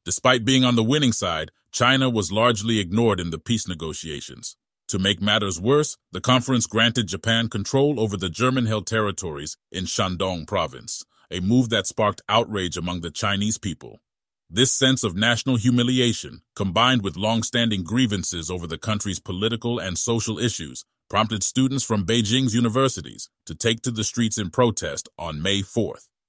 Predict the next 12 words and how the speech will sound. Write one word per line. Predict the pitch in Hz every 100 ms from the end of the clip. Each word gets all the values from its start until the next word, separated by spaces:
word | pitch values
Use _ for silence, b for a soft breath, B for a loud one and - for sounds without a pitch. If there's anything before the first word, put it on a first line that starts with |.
| _ _ _ -
They | 98
demanded | 104 104 120 131 135 113
a | 98
stronger | - 123 127 104
government, | 80 85 80 76 65 _ _ _ -
the | 87
rejection | 85 90 127 - 131
of | 104
the | 113
Treaty | - 117 107
of | 92
Versailles, | 107 107 - 73 55